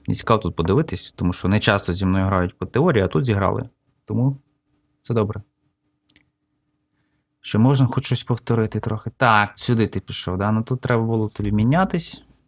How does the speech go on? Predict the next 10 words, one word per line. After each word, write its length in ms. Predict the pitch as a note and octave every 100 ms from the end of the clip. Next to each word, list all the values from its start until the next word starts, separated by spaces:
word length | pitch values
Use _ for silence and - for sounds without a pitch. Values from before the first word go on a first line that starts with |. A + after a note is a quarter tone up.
| F3+
Ну 60 |
або 280 | C#3+ A2 A2
щось, 440 | - G2 - - -
або 200 | G#2 A#2
слон 220 | - G#2+
Е 140 | G2+
шість 240 | G2 - G2
зіграти. 480 | G#2 G2 - - -
Ну 120 | A2
окей. 280 | G#2 -